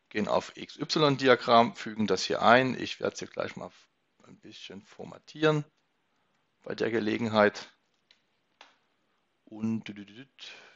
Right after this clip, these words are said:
Diagramm Hintergrund mag ich immer ganz gern transparent. Und hier noch ein bisschen höher ziehen.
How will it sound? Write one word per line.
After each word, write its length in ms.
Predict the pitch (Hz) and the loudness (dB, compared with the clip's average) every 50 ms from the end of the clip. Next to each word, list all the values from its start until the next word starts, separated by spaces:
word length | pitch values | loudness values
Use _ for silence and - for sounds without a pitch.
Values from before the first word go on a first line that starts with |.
| _ - | _ -10
Diagramm 340 | - - - - - - 92 | -8 -8 -8 -6 -8 -6 -6
Hintergrund 600 | 120 127 120 117 104 113 113 107 - - - - | -6 -2 -2 -2 -2 0 -2 -2 -6 -8 -8 -8
mag 160 | 98 101 98 | -8 -8 -8
ich 80 | 95 | -8
immer 140 | - 95 98 | -6 -6 -2
ganz 220 | - 98 95 98 - | 0 -2 -2 -2 -4
gern 200 | 92 95 95 - | -6 -6 -6 -4
transparent. 720 | - - 90 - - - 90 92 98 110 120 113 - - _ _ _ _ _ _ _ _ _ _ _ _ _ _ _ _ _ _ _ _ _ _ _ _ _ _ _ _ _ _ _ _ | -4 -6 -6 -4 -4 -2 2 4 4 2 2 -2 -8 -12 _ _ _ _ _ _ _ _ _ _ _ _ _ _ _ _ _ _ _ _ _ _ _ _ _ _ _ _ _ _ _ _
Und 180 | - 107 98 - | -12 -10 -10 -10
hier 100 | 110 - | -12 -14
noch 100 | 95 95 | -14 -18
ein 80 | 95 | -20
bisschen 220 | 95 98 - 98 95 | -20 -20 -20 -10 -6
höher 200 | 107 107 110 - | -4 -2 -2 -2
ziehen. 420 | - - 107 104 101 107 104 104 | -4 -4 -4 -2 -2 -2 -4 -4